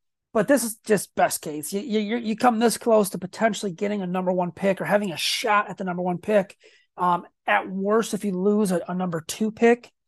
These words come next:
I didn't want them to really mess it up. I thought Minnesota would probably beat them anyway. But if there was one guy that,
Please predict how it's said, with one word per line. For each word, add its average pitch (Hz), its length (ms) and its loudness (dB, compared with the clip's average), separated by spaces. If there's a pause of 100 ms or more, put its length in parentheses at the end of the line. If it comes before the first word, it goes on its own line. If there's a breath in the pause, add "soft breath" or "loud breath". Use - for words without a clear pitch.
(1040)
I 202 100 4
didn't 247 160 2
want 202 200 0
them 196 100 2
to 185 80 -2
really 175 180 -2
mess 170 280 -4
it 185 60 0
up. 190 160 2
I 202 140 6
thought 202 200 4
Minnesota 185 340 -2
would 165 60 -4
probably 175 180 0
beat 175 160 -4
them 156 100 -8
anyway. 202 480 2 (460 soft breath)
But 277 80 4
if 226 80 2
there 320 80 8
was 220 100 4
one 269 260 6
guy 220 280 6
that, 185 200 2